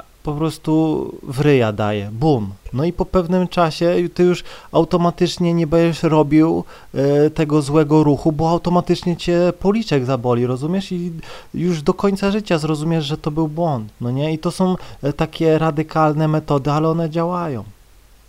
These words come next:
Rozumiesz? Tak samo jest z dziewczynami. I ja wiele razy, no mówię, popełniałem ten błąd, że gdzieś tam,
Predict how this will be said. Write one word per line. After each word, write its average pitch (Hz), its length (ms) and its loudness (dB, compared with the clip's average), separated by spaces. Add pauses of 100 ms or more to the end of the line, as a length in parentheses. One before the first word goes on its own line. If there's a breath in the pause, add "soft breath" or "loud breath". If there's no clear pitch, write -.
(800)
Rozumiesz? 127 580 -4 (400)
Tak - 180 -6
samo 170 200 0
jest 156 140 -2
z - 40 -20
dziewczynami. 160 720 -2 (1800 loud breath)
I 156 220 -2 (260)
ja 185 160 4
wiele 220 260 2
razy, 214 560 2
no 220 80 0
mówię, 190 460 0 (220 loud breath)
popełniałem 196 640 0
ten 139 220 -2
błąd, 120 340 -2
że 131 100 -6
gdzieś 139 200 -4
tam, 143 280 -2